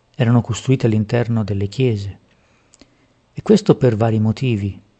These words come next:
Uno, per ricordare all'uomo che era polvere e polvere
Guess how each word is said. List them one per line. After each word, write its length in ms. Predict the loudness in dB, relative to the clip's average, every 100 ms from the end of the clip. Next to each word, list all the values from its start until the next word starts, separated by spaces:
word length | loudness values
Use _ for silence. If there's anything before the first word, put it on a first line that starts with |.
| _ _ _
Uno, 300 | 4 8 8
per 160 | 6 2
ricordare 520 | 2 2 4 4 4
all'uomo 440 | 2 2 2 2 0
che 320 | -2 -4 -6 _ _ _ _ _ _ _ _ -8
era 240 | -4 -4
polvere 540 | 0 2 2 2 -2 -4 -14 -8
e 140 | -6
polvere 600 | -2 0 0 0 -2 -4